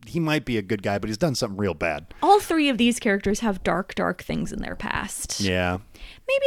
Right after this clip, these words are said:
Speaker 2: they become, like, a nice little menage. They're just a nice polythrouple.
Speaker 1: I mean, at least we know the three of them can get down.
Speaker 2: Yeah, they can.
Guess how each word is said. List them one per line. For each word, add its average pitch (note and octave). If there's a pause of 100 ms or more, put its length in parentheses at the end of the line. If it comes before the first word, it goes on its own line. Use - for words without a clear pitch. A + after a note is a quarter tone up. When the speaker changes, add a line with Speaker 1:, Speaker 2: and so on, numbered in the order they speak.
Speaker 2:
they A#4
become, D#4+
like, C4
a G3+ (300)
nice A#3
little G#3+
menage. E3 (420)
They're B3+
just C4+
a -
nice A#3
polythrouple. F3+
Speaker 1:
I F3
mean, A#3
at G#3+
least D4+
we F#3+
know F#3+
the D#3
three E3+
of C#3+
them B2+
can A#2+
get C3+
down. B2+
Speaker 2:
Yeah, F3+
they G3+
can. E3